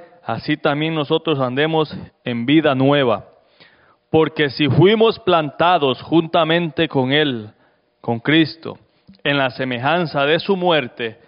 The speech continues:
así también lo seremos en la de su resurrección.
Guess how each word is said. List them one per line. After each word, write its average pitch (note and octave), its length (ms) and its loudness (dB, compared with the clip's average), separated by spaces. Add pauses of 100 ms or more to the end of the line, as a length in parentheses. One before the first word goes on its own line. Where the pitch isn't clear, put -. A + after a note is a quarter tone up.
(300)
así C3 300 -4
también E3+ 340 0
lo E3+ 100 2
seremos E3+ 560 0 (160)
en D3 180 -4
la D3+ 180 2
de E3+ 160 2
su E3+ 200 -4
resurrección. D#3 960 -2